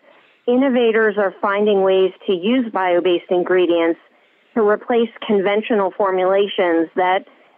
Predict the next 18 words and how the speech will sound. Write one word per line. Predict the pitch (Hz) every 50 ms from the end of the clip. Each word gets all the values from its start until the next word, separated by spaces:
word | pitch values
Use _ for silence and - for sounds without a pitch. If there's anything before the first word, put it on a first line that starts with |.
| _ -
have | 208 214 233 254 247
relied | 247 233 214 202 196 202 220 233 226
on | 214 208 214 220 220
petroleum-based | 214 226 - - - 214 220 226 240 233 226 226 214 220 220 226 220 - - -
chemicals. | 214 226 262 320 311 - 165 110 - - _ - - _ _ _ _ _ _ _ _ _ _ _ _
Some | - 269 277
of | 302 240
the | 247
best | 190 - - 247 233 247 262 - - -
minds | 226 220 214 214 220 220 214 202 185 185 185 - -
in | 226 214 220 214
the | 208
agrichem | - - 190 202 202 190 214 202 190 - - 208 208 208 202
world | 196 202 208 202 196 185 175 165 - -
are | 185 185
working | 185 180 202 214 220 - 269 240 202
on | 185 180 180 180
these | 180 190